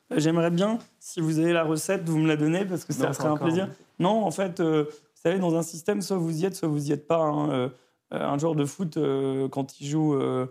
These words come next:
Speaker 1: pendant les quelques saisons où il va jouer, soit il est là, soit il est pas là. Il prend pas de vacances pendant les dix saisons où il
Speaker 2: Mm.
Speaker 1: est au top. Euh, donc moi, j'ai jamais vu ça comme ça. Euh,
Speaker 2: Vous
Speaker 1: je
Speaker 2: faites
Speaker 1: connais
Speaker 2: tout à
Speaker 1: pas de gens qui,
Speaker 2: Ouais.
Speaker 1: euh, qui arrivent à, à être compétents sans travailler.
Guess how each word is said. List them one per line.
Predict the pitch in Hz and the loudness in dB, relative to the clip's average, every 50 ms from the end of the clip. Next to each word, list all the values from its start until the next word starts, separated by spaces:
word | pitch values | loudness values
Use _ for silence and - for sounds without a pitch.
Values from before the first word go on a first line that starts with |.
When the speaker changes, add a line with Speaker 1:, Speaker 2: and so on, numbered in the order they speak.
| - _ _ _ - | -8 _ _ _ -6
Speaker 1:
pendant | 139 139 147 143 | -2 0 2 2
les | 139 135 139 | 2 0 -2
quelques | - 160 160 156 - 156 | -2 -4 -4 -2 -4 -4
saisons | - - 156 151 147 160 160 156 151 | -2 -2 -2 -2 0 0 0 2 2
où | 143 | 0
il | 143 135 | 0 0
va | 131 131 127 | -2 -2 0
jouer, | 151 170 175 180 175 170 160 131 | 0 0 0 2 2 0 0 -2
soit | - - 156 156 151 | -2 -2 0 0 2
il | 151 151 147 139 | 2 0 0 0
est | 143 | 0
là, | 156 170 | 0 0
soit | 160 - 165 143 | -2 -2 -2 -2
il | 139 | -2
est | 135 127 | -2 -2
pas | 135 131 131 | -2 -2 0
là. | 131 131 131 131 | 0 -2 -2 -2
Il | 127 127 | -2 -4
prend | 131 - 135 131 | -4 -4 -6 -4
pas | 143 147 | -2 -2
de | 139 | -2
vacances | 139 131 127 - 151 156 156 | -2 -4 -4 -4 -6 -6 -6
pendant | - 143 135 131 131 131 | -4 -4 -2 -2 -2 -2
les | 131 131 127 | -2 -2 -4
dix | 131 131 131 | -4 -6 -8
saisons | 131 - 135 131 139 147 160 | -6 -4 -2 -2 0 0 0
où | 156 156 151 143 139 | 0 0 0 0 -2
il | 139 127 | -2 -2
Speaker 2:
Mm. | |
Speaker 1:
est | 135 | -2
au | 131 127 | -2 -2
top. | - 135 131 - - _ _ _ _ _ _ _ _ - - | -4 -6 -10 -12 -16 _ _ _ _ _ _ _ _ -6 -4
Euh, | 147 147 143 139 135 | -2 -2 -2 -2 0
donc | 143 143 147 | 0 0 2
moi, | 156 165 196 | 2 2 2
j'ai | 180 175 165 | 2 0 0
jamais | 147 156 160 160 156 | 2 2 2 2 2
vu | 151 156 156 | 0 0 -2
ça | 139 - 156 139 | 0 0 0 0
comme | - 123 127 | 0 -2 -4
ça. | 117 - 127 139 - 220 - _ _ _ _ _ _ _ - | -4 -4 -4 -6 -6 -8 -12 _ _ _ _ _ _ _ -4
Euh, | 139 135 131 131 | -2 0 0 0
Speaker 2:
Vous | |
Speaker 1:
je | 127 | 0
Speaker 2:
faites | 131 120 | -2 0
Speaker 1:
connais | 156 147 151 | 2 2 4
Speaker 2:
tout | 147 135 | 4 4
à | |
Speaker 1:
pas | 165 160 | 2 2
de | 151 | 0
gens | 143 143 160 170 175 | 0 0 0 0 0
qui, | 170 170 156 147 143 135 | 0 -2 -2 -2 0 0
Speaker 2:
Ouais. | 135 | 2
Speaker 1:
euh, | 131 131 131 135 135 135 135 135 135 131 - - _ _ _ _ _ _ | 2 2 2 0 0 0 0 0 -2 -4 -8 -12 _ _ _ _ _ _
qui | - - 147 143 | -8 -2 0 2
arrivent | 139 131 135 147 160 156 139 | 2 2 2 2 2 2 2
à, | 139 131 135 135 139 139 143 143 - - - - - - - - - - - - - - - - - - - - - - - - 220 - - - - - - - | 2 2 2 2 0 0 0 -2 -6 -8 -8 -10 -10 -10 -10 -10 -12 -12 -12 -12 -12 -12 -14 -12 -12 -12 -12 -14 -16 -16 -16 -14 -14 -14 -14 -16 -18 -20 -14 -8
à | - 147 143 | -4 -4 -4
être | 139 - | -4 -4
compétents | - 156 151 139 151 147 131 - 156 160 160 156 | -4 -2 -2 0 0 -2 0 0 0 0 0 -2
sans | 151 - 139 - | -4 -4 -6 -6
travailler. | - - 143 - - 139 147 147 151 | -4 -4 -6 -4 -4 -6 -6 -8 -10